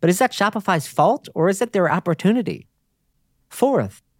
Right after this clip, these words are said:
if Shopify does want to create a home for multi-channel curious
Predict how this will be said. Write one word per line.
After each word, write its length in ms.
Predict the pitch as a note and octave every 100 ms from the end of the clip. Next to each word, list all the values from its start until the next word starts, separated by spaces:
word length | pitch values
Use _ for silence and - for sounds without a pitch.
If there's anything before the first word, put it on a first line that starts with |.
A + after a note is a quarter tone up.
| _ -
if 120 | F#3
Shopify 540 | F3+ A3+ C#4 C4+ A#3 -
does 260 | F3 A#3+
want 180 | G3 G3
to 60 | F#3
create 280 | - F3 D#3+
a 40 |
home 220 | E3+ F#3+
for 140 | G3 C#3+
multi-channel 680 | D3+ F3+ G3+ - F#3+ F3
curious 480 | - F#3 F#3+ F3+